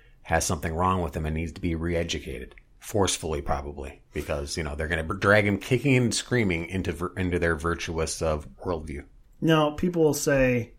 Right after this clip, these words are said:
Speaker 2: "Well, the right does it too. Look at the Westboro Baptist Church." I will absolutely grant you
Speaker 1: That
Speaker 2: that
Speaker 1: there
Speaker 2: there
Speaker 1: are,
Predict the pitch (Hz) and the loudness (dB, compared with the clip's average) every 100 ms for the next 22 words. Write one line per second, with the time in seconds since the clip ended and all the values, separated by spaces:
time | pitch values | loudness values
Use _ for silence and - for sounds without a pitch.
0 | - 156 139 135 151 151 139 123 - 156 | 0 2 4 4 4 4 2 2 0 0
1 | 147 131 127 120 127 - 131 113 120 117 | 2 2 2 2 0 0 0 0 0 -2
2 | 127 - 139 110 - - - 143 175 139 | -6 -4 -2 -2 -6 -14 0 4 4 4
3 | 143 143 - 180 147 117 131 123 117 113 | 2 0 -2 -4 -4 0 2 2 -2 -10
4 | 98 - - - - _ - 135 - 135 | -14 -20 -20 -20 -20 _ -4 0 4 4
5 | 135 80 82 | 6 6 4